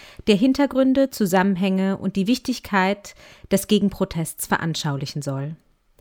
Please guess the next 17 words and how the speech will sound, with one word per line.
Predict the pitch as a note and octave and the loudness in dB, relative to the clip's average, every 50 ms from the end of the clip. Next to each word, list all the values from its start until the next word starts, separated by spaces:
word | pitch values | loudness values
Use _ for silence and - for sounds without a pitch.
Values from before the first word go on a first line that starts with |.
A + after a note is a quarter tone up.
| _ _ _ _ _ _ _ _ _ _ _ _ _ - | _ _ _ _ _ _ _ _ _ _ _ _ _ 4
Nach | G#3+ A3+ A3+ | 4 4 4
dem | - B3 A#3 - - | 2 0 0 2 0
aktuellen | C#4 - - - - A#3+ B3+ C4 B3+ B3+ B3+ | -2 -2 -4 -6 -4 -2 0 2 2 0 0
Kenntnisstand | - G3 F#3 F3 - F3+ F3+ - - - F3 D#3+ D#3+ E3 E3+ - - | 0 0 0 0 -2 -4 -4 -4 -4 -4 -2 -2 -2 -4 -6 -8 -12
findet | - - - G#3+ G#3 G#3 G#3 - | -6 0 2 2 2 2 0 0
dieses | A#3 B3 B3 C#4 - - | -2 -2 -2 -4 -4 -2
Jahr | - G#3 G3+ G#3 - | -2 0 0 0 0
in | - G#3+ G#3 | 0 0 2
Berlin | G#3 G3 F3+ F3 F3+ F#3+ G#3 G3+ | 2 2 0 0 0 0 0 -2
kein | G3+ - - A3 G#3+ G#3+ G3+ G#3 | -4 -2 0 2 2 2 2 0
Kutzmarsch | - - D#3+ - - - - C#3+ B2+ B2 B2 - | -2 -6 -8 -8 -8 -6 -6 -4 -4 -4 -6 -6
statt. | - - C3+ B2 - _ - - - _ _ _ _ _ _ _ _ - - _ _ _ _ _ _ _ _ _ _ _ - | -6 -6 -8 -8 -10 _ -20 -20 -20 _ _ _ _ _ _ _ _ -20 -20 _ _ _ _ _ _ _ _ _ _ _ -2
Nachdem | G#3 G#3 - - - B3+ C#4+ D4+ | 0 0 0 2 2 4 4 4
das | D4 C#4 - | 4 2 0
Verbot | - A3 G3 - F#3+ F#3+ G3+ G#3 - - - | -2 -4 -2 2 2 2 2 0 -2 -6 -4
gegen | - G#3 A3 A#3 A#3+ A3+ | -2 0 2 2 2 2
die | B3+ B3+ A#3+ - | 0 -2 -4 -4